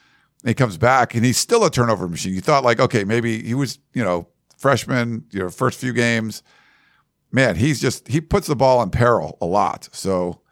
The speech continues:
uh, they gotta do something with that. But, I mean, who knows? He could be someone that enters the freaking portal and, uh, ends up like Oregon or something. I don't know.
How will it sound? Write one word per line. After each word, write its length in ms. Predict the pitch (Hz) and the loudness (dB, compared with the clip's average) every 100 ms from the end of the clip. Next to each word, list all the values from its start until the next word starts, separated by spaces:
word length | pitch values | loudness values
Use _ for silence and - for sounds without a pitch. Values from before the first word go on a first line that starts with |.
| _ _ _ _ | _ _ _ _
uh, 440 | - 92 87 82 - - | -4 -2 -2 -4 -6 -2
they 100 | 135 | 2
gotta 200 | 135 107 | 2 2
do 140 | 107 | -2
something 200 | 101 104 | -4 -4
with 120 | 90 | -4
that. 240 | 90 87 - | -4 -4 -6
But, 220 | 101 110 | -8 -6
I 40 | 110 | -4
mean, 160 | 110 | 0
who 120 | 107 208 | 2 4
knows? 200 | 156 120 | 2 2
He 100 | 139 | -2
could 100 | 131 | -2
be 80 | |
someone 220 | 120 123 113 | -2 0 0
that 80 | |
enters 240 | 113 110 92 | -2 -6 -8
the 80 | - | -10
freaking 340 | - 113 101 | -8 -8 -6
portal 460 | 107 117 87 71 - | -2 -2 -4 -8 -12
and, 220 | 87 85 | -10 -8
uh, 280 | 85 82 85 - _ _ _ | -8 -8 -8 -12 _ _ _
ends 160 | - 101 | -6 -2
up 100 | 117 | 0
like 200 | 110 - | -2 -2
Oregon 360 | 90 131 98 - | -2 -2 -2 -8
or 40 | |
something. 320 | 78 76 87 | -12 -12 -10
I 120 | 87 | -6
don't 100 | 104 | -4
know. 160 | 117 | -4